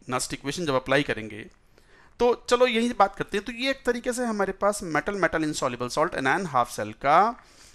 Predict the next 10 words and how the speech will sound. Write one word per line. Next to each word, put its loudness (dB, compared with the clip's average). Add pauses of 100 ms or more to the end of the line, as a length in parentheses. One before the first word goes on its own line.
(280)
रिडक्शन 4
का 4
पोटेंशियल 2
आ 4 (120)
गया -12 (720)
in 4
terms 0
of 2
simple 2
terms, -4